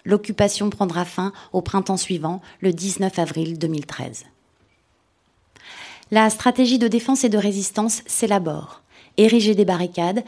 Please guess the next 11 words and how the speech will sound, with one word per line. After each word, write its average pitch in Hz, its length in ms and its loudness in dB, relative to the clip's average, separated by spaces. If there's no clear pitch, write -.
mettre 214 340 4
à 185 40 0
l'abri 190 260 2
le 185 80 2
matériel, 180 680 0
les 170 220 -2
outils 196 340 -2
dans 175 180 0
des 165 140 -2
lieux 170 200 0
légaux 170 440 0